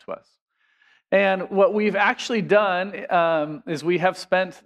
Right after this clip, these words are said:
every single season around this time since I've been here, and this is the ninth time, uh, year that I've been here, uh, in the Gospel of Luke. Okay, so we're back in the Gospel of Luke,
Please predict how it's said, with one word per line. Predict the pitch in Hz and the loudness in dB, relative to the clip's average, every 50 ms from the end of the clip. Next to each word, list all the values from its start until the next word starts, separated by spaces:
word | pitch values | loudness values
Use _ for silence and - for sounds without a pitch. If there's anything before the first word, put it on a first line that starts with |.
| _ _ _ - | _ _ _ 2
every | 175 185 208 240 233 | 2 2 2 -2 -4
single | 214 - - 214 202 196 196 190 | -6 -6 -6 -8 -4 -2 -2 -2
season | 175 - - 190 190 190 185 - 180 170 160 | -2 -2 -6 -4 -4 -4 -4 -6 -6 -6 -2
around | 156 160 160 165 180 | 0 2 2 2 0
this | 180 165 - | -4 -8 -8
time | - - 175 165 160 160 | -4 -2 -2 -2 -2 -4
since | - - 160 143 - | -6 -10 -10 -2 0
I've | 160 170 202 208 - | 2 2 2 0 0
been | - 156 151 147 | -2 -2 -2 -2
here, | 135 151 165 180 | -4 -4 -2 -2
and | 170 151 | -2 -4
this | 147 - | -6 -8
is | 156 139 | -8 -8
the | - - 127 | -6 -4 -4
ninth | 123 135 147 147 143 123 - _ _ _ _ _ _ _ _ _ _ | -2 0 -2 -2 -2 -6 -10 _ _ _ _ _ _ _ _ _ _
time, | 139 113 120 123 - - | -4 -4 -4 -6 -8 -8
uh, | - 131 131 143 131 | -8 -8 -8 -8 -8
year | - 160 151 170 165 139 | -6 -4 -2 0 0 2
that | 120 113 | 2 0
I've | 113 117 113 | 0 -2 -2
been | 113 110 | -6 -6
here, | 113 120 139 - _ _ _ _ _ _ _ _ _ _ _ _ - | -6 -8 -8 -10 _ _ _ _ _ _ _ _ _ _ _ _ 0
uh, | 160 156 151 147 143 - | 2 2 2 0 -2 -2
in | 196 185 185 196 | -2 -2 0 2
the | 214 214 | 0 2
Gospel | 165 165 143 139 156 - - - 180 165 | 2 2 2 2 0 -2 -6 -4 -2 -2
of | 165 147 | 0 0
Luke. | 156 190 247 269 214 - - - - _ _ _ _ _ _ - | 0 0 0 0 -2 -4 -8 -14 -20 _ _ _ _ _ _ -8
Okay, | 135 - 151 151 151 | -2 0 0 0 0
so | - - | 0 -2
we're | 160 175 185 180 | 0 0 0 -2
back | 151 147 202 214 247 277 - | 0 0 -2 -2 -2 -4 -2
in | 302 | -2
the | 269 208 | 0 2
Gospel | 165 156 147 147 - - - 185 180 160 | 2 2 2 2 0 -4 -4 -2 -2 -2
of | 135 143 | -2 -2
Luke, | 147 160 160 151 143 - | -2 -2 -2 -2 -2 -6